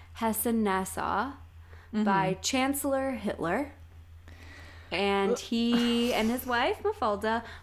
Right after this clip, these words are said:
Speaker 1: moved to Kassel, Germany. And this is when they start, they grow their family. I think they, they have three sons and one daughter.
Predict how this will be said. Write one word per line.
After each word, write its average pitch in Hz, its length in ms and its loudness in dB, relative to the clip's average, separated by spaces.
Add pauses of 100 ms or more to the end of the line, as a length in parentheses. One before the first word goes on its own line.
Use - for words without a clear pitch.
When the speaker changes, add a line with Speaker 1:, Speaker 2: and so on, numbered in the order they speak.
Speaker 1:
moved 214 260 0
to 240 80 -6
Kassel, 208 580 0 (120)
Germany. 185 600 0 (120)
And 214 380 2
this 226 180 0
is 214 140 -2
when 214 220 2
they 202 120 4
start, 180 460 -2 (320)
they 185 360 0 (120)
grow 220 240 2
their 220 120 2
family. 175 420 2
I 180 40 2
think 196 160 0
they, 190 300 0
they 202 120 0
have 190 140 0
three 254 240 2
sons 196 380 0
and 180 120 0
one 175 280 0
daughter. - 400 -2